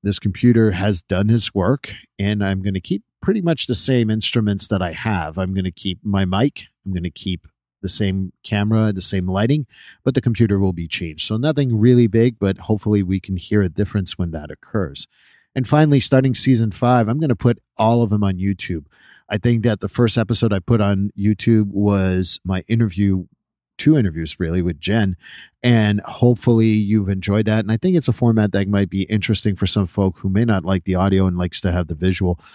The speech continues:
So I'm gonna do that, and you let me know what you think. So I hope you have a great day. And just a reminder, episode fifty-one will be the most downloaded episode,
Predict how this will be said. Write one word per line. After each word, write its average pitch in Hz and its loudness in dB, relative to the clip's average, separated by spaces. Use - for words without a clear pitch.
So 180 -4
I'm 190 0
gonna 180 8
do 127 6
that, 113 4
and 104 0
you 120 4
let 117 2
me 120 0
know 110 2
what 110 0
you 117 0
think. - -6
So 123 6
I 104 0
hope 151 -2
you 143 4
have 120 2
a 104 0
great 110 0
day. 120 0
And 104 0
just 107 -2
a 113 -2
reminder, 113 2
episode 101 -2
fifty-one 104 -2
will 110 2
be 98 -2
the 90 -4
most 90 -4
downloaded 98 0
episode, 151 -4